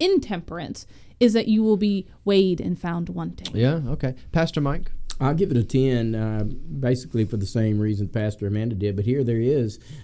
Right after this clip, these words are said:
Speaker 3: this, this polarized, uh, you know, from, uh, Belshazzar all the way to, uh, you know, the hand. And, you know, the hand could, you know,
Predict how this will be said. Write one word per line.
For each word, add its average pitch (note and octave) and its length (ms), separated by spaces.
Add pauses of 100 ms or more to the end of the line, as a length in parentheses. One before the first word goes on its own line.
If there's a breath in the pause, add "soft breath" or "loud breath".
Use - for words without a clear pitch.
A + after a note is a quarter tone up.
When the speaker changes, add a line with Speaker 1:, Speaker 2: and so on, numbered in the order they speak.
(120)
Speaker 3:
this, A2+ 380
this A#2 260
polarized, A2 1000
uh, G#2 300 (180)
you B2+ 160
know, G#2 240
from, G#2 320 (440 soft breath)
uh, G2+ 200
Belshazzar G#2+ 720
all A2+ 140
the A2+ 60
way G#2+ 180
to, G#2 500 (400)
uh, G2+ 200 (120)
you B2+ 140
know, G2 160
the G2+ 100
hand. B2+ 480 (380 soft breath)
And, B2 280
you C#3+ 60
know, B2 160
the A#2+ 100
hand C#3 360
could, G3 280 (600)
you G#3+ 240
know, D3 240